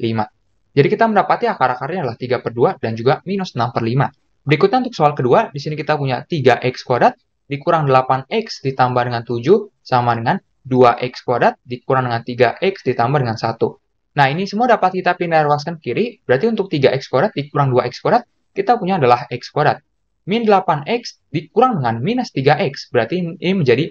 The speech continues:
minus lima X. Lalu untuk tujuh dikurangi dengan satu, kita punya adalah berarti ditambah dengan enam.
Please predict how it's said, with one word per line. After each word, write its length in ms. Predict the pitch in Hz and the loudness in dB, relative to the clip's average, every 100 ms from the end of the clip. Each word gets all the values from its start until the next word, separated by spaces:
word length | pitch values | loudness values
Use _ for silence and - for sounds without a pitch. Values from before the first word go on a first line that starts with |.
| 131 | -4
minus 240 | 120 120 | -6 -4
lima 320 | 127 117 113 | -2 -2 -2
X. 320 | 185 226 - _ _ _ _ - | -2 -2 -4 _ _ _ _ 2
Lalu 240 | 127 185 214 | 4 4 2
untuk 160 | - | -2
tujuh 400 | 175 135 120 220 | 0 0 2 2
dikurangi 400 | 208 - 156 147 | 2 0 0 2
dengan 240 | 135 123 117 | 0 -2 -2
satu, 320 | 117 - 214 | -2 2 0
kita 320 | 156 139 139 | 2 0 0
punya 240 | 123 160 123 | -2 -4 2
adalah 240 | 120 175 _ _ _ - | 2 2 _ _ _ -6
berarti 240 | 117 160 | -4 -4
ditambah 320 | 135 117 127 143 | -2 -2 0 -2
dengan 160 | 113 135 | -2 0
enam. 160 | 165 | -2